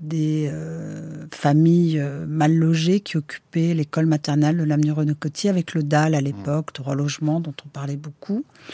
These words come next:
Speaker 1: Et, euh, là,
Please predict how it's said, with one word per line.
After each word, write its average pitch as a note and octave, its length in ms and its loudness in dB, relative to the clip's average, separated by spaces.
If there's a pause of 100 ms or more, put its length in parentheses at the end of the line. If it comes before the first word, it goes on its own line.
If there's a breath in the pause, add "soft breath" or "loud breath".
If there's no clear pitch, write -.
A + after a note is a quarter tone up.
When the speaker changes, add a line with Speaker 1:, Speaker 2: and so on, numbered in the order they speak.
(1080 loud breath)
Speaker 1:
Et, F#3 380 10
euh, C#3+ 840 2
là, E3 380 8